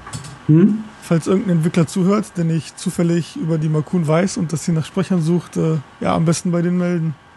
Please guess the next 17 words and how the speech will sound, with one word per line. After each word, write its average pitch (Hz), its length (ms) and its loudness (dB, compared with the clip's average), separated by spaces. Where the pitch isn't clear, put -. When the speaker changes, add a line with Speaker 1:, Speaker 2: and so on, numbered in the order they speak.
Speaker 1:
Genau, 135 200 2
macoun 190 640 2
punkt 185 300 0
de, 160 300 2
M 196 180 2
A 165 160 2
C 190 380 0
O 170 60 2
U 170 180 2
N. 226 340 0
Ähm, 147 1200 0
Entwicklerkonferenz 190 880 -2
einmal 147 300 0
im 143 120 0
Jahr 160 200 0
in 156 100 -2
Frankfurt. 208 800 -2